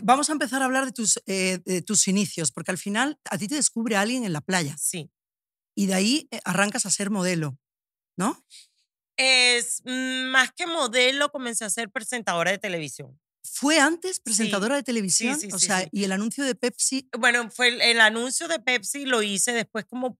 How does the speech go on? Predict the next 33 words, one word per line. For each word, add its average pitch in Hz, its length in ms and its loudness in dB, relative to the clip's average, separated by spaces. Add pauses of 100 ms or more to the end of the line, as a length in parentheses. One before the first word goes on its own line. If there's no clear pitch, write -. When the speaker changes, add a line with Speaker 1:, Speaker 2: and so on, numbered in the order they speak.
Speaker 2:
me 214 220 -4
casé, 202 840 0
tuve 202 220 -4
a 208 40 -2
mi 208 180 -4
hijo, 202 100 -2
o 208 60 -4
sea 214 140 -2
que 202 100 -4
por, 202 180 -4
como 202 280 -4
por 208 200 -6
dos 214 400 -4
años 254 540 4 (340)
realmente 214 840 4
no 202 260 -2
hice 202 240 -2
nada 190 340 4
en 202 100 0
el 196 60 -4
mundo 180 260 -4
de 190 100 2
entre-, 175 320 -4
del 175 260 0
entretenimiento. 165 920 -4 (600)
Pero 233 480 6
ya 214 200 6
después 226 240 -2
cuando 277 240 0
me 226 380 0
divorcié, 208 560 0
ya, 208 180 6
uh, 277 220 -2